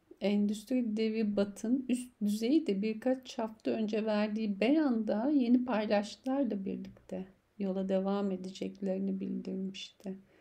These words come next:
Bu yeni paydaşlar doktorlar ve eczacılar mı?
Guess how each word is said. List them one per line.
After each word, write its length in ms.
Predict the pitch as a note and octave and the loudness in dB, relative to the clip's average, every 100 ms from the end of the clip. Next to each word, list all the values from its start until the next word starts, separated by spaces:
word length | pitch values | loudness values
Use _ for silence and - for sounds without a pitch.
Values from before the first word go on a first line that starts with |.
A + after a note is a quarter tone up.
| _ _ - | _ _ -6
Bu 100 | G#3+ | -2
yeni 360 | G#3+ G#3 A3 | 2 2 2
paydaşlar 840 | - G3+ G3+ G#3 G#3 - A3 G3+ F#3+ | 0 0 2 0 -2 -4 -2 -2 0
doktorlar 960 | G3 G3 - G3 G3+ G3+ G3+ G3 G3 | -2 -2 -6 -4 -4 -4 -4 -4 -4
ve 180 | F#3 F#3+ - | -2 0 0
eczacılar 840 | F#3+ F#3+ F#3 F3+ F#3 G3+ - G#3+ | -2 -2 -2 -4 -4 0 0 0
mı? 300 | F#3 G3 | -4 -6